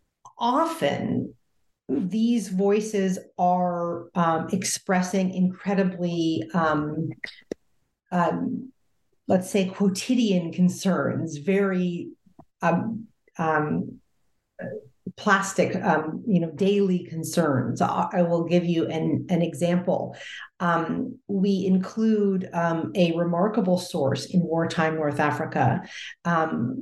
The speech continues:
that is written by, um, um,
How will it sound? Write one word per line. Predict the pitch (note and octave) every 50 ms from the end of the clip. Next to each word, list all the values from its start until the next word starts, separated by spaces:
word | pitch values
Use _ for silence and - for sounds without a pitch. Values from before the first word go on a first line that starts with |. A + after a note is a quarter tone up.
| B3+ F#3 -
that | F#3 F3+ F3 F3 E3+ - - -
is | F#3 F3 F3 E3+ - E3+
written | F#3 G#3 G#3 G#3 G3+ G3 F#3+ F#3
by, | F3 E3+ E3 E3 E3 D#3+ D#3+ D#3+ D#3 - -
um, | F#3 E3 D#3 D3+ D3 D3+ - C3+ B2+ B2 - - - - - _ _ _ -
um, | D#3+ D#3 D3+ D3+ C#3 B2 E2+ E2 - - C3 A#2+ - - - B2 B2+ -